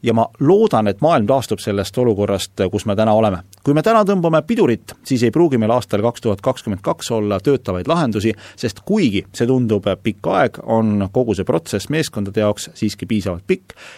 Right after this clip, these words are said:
ja täna aega kaotada pole mõistlik. Kasutame parem praegust aega kasulikult, vaadates tulevikku," rääkis miljonär Dirtfishi intervjuus.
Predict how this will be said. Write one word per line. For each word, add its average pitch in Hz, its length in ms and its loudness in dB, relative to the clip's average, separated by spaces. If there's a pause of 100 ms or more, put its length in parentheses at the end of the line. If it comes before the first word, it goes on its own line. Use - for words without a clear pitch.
(120)
ja 92 120 0
täna 123 340 0
aega 117 180 0
kaotada 107 440 0
pole 101 260 0
mõistlik. 101 480 -6 (420)
Kasutame 180 480 2
parem 127 200 2
praegust 107 440 0
aega 107 240 2
kasulikult, 131 640 -2
vaadates 92 420 -4
tulevikku," 113 580 0
rääkis 95 320 -4
miljonär 107 440 0
Dirtfishi 98 520 -6
intervjuus. 87 600 -4